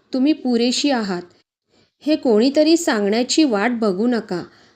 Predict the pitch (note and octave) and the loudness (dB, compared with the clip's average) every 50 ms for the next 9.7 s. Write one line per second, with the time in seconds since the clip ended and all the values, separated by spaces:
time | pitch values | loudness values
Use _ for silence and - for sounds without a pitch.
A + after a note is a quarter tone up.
0 | - - - A3+ C4+ D4 - - A#3+ A3+ G#3 D4+ - - B3 B3+ A#3 A#3+ C4+ B3 | -10 -6 -4 -2 -2 -4 -4 -4 -4 -2 -2 -2 -2 -2 -2 -2 -2 -2 -2 0
1 | C#4+ D4+ D4 - C#4 G#3 - - A3+ A3+ B3 C4+ C#4 D4 D4+ D4 - A#3 G#3 G#3 | 0 0 0 0 -2 -4 -4 -2 -2 0 0 0 0 0 -2 -2 -2 -2 -2 -2
2 | G3 F#3+ F3+ F#3 G3+ - - G#3+ G#3+ G#3+ G#3 A3+ C4 C4 B3 G#3+ G3 F#3+ B3 D4+ | -2 -2 -4 -6 -8 -8 -4 -2 0 2 2 2 2 2 0 0 -2 -2 -2 -4
3 | - - G#3 F#3 F#3+ G3+ A#3 G#3+ G3+ F#3 G3+ B3 B3 G#3+ F#3+ F3 F3+ F3 E3 E3+ | -4 -4 -4 -2 0 0 0 0 0 -2 -2 -2 -2 -2 -4 -2 -2 -4 -4 -6
4 | - _ _ _ - - _ _ _ - - - - B3 A#3+ A#3+ C#4 D4 F#4 F#4 | -10 _ _ _ -20 -20 _ _ _ -12 -6 -2 0 0 2 2 0 -2 -2 -2
5 | - D#4+ D#4+ - C4+ C#4 D#4 D#4 C#4 B3 A3+ G3+ G#3 A#3 A3+ - C4 B3 A#3+ A#3+ | -2 -2 -2 0 0 2 2 2 2 2 0 -2 -4 -4 -4 -2 0 0 0 -2
6 | - G#3+ G#3 C4+ D4+ - _ - - - G#3 G#3+ G#3+ F3+ E3+ - F#3+ E3+ D#3+ E3+ | -4 -6 -6 -6 -8 -10 _ -20 -14 -6 -4 -2 -2 -2 -4 -4 -4 -4 -4 -8
7 | - _ _ _ _ _ _ _ _ _ _ - G#3 - A#3+ B3 C#4+ D#4 - - | -14 _ _ _ _ _ _ _ _ _ _ -12 -6 -2 -2 0 0 0 0 2
8 | E4 D4+ C#4 C#4+ D#4 D#4+ - C#4+ E4 D#4 - - C4 A3 G#3+ C4 D#4 - - A#3+ | 2 4 4 4 2 2 2 2 0 0 0 -2 -2 -2 -2 -2 -2 -2 -2 -4
9 | A3+ A3 A3+ A#3+ B3 A#3 G#3 G#3 - _ - - B3 D4 | -4 -4 -2 -2 -2 -2 -2 -4 -8 _ -8 -4 -2 0